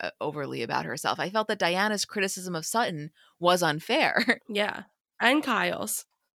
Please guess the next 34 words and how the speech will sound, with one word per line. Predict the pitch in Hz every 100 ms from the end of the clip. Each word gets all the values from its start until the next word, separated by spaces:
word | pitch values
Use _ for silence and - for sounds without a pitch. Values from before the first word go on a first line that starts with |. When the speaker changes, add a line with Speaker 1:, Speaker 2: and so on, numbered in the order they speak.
| _
Speaker 1:
Right, | 311 269
that's | 165
what | 185
I'm | 175
saying. | 254 226
Like, | 143 165
if | -
you're | 160
operating | 160 175 170 160 160
under | 156 160
the | 151
belief | 151 175 180 -
that | 143
it | 131
wasn't | 147 147
okay | 139 175 147
for | 139
Sutton | - 160 147 147
to | 160 135 139 - - - _ _ _ _ 160
relate | 170 165 175
her | 156
miscarriages, | 175 - 170 143 139 147
then | 170
of | 180 -
course | 339 339 226 -
you're | 110
gonna | 156 143
think | 135
it | 131
wasn't | 131 143 139
fine | 147 131
of | -
Kyle. | 156 120 113
But | 131